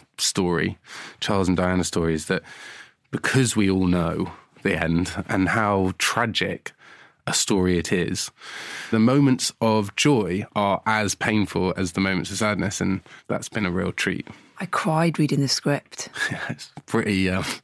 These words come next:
Speaker 2: It's
Speaker 1: yeah, I think, I, I mean,
Speaker 2: it's
Speaker 1: me
Speaker 2: so
Speaker 1: too,
Speaker 2: emotional.
Speaker 1: yeah.
Speaker 2: And, and I, and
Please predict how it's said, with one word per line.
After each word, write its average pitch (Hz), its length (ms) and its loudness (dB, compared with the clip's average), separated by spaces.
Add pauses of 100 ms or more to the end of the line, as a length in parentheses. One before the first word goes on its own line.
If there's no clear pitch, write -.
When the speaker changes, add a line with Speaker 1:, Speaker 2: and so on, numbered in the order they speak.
(140)
Speaker 2:
It's - 380 2 (220)
Speaker 1:
yeah, 170 180 4
I 151 80 4
think, 175 220 2
I, 156 160 2 (160)
I 151 60 2
mean, 165 180 6
Speaker 2:
it's - 100 0
Speaker 1:
me 165 180 6
Speaker 2:
so 302 80 0
Speaker 1:
too, 170 140 4
Speaker 2:
emotional. 151 360 4
Speaker 1:
yeah. 107 140 6
Speaker 2:
And, - 100 2
and - 120 0
I, 233 180 0
and 226 140 4